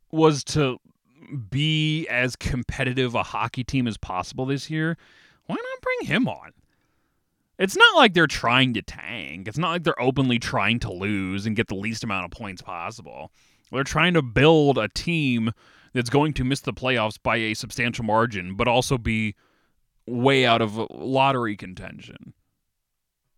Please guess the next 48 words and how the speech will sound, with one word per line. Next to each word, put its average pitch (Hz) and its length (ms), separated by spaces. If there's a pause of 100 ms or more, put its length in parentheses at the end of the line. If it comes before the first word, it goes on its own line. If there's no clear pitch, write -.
(100)
What - 140
the 415 100
hell's 427 260
wrong 427 260
with 415 100
that 440 240
one? 113 260 (800)
"Oh, 127 80
we 139 140
can't 117 200
bring 110 200
in 107 200 (440)
fucking 113 420
Alex 107 240
DeBrincat. 98 540
He's 156 120
gonna 107 140
score 120 180
too 110 120
many. 107 140
He's 208 80
gonna 117 140
help 110 180
him 95 100
win 120 120
too 123 100
many 92 120
games." 127 320
That 95 80
was 107 80
also 117 200
something 92 260
we 82 60
heard 87 140
with, 85 140
uh, 87 200 (100)
Tarasenko 92 580
as - 100
well. 113 280
And - 80
it's 117 100
just 180 220
like, 233 100
win 320 260
too 339 200
many 202 180
games? 294 240
Like, 247 480